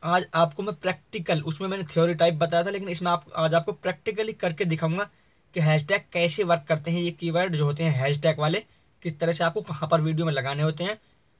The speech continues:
और कैसे ये work करते हैं। दोस्तों बने रहिएगा लास्ट तक मेरे साथ वीडियो में। नमस्कार दोस्तों, मैं गौरव राणा और आप सभी का स्वागत करता हूं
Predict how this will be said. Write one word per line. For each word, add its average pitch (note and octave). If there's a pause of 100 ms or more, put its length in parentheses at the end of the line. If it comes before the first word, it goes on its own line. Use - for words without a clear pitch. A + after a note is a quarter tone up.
(120)
और D#3
कैसे E3
ये G3 (440)
work E3 (400)
करते D#3
हैं। D3 (140)
दोस्तों E3
बने E3
रहिएगा E3+
लास्ट D#3+
तक E3+
मेरे E3
साथ E3
वीडियो D3+
में। G#3
नमस्कार D3
दोस्तों, F3
मैं F#3+
गौरव C#3
राणा E3+
और F#3+
आप E3+
सभी D3+
का D3
स्वागत C#3
करता D3
हूं F#3+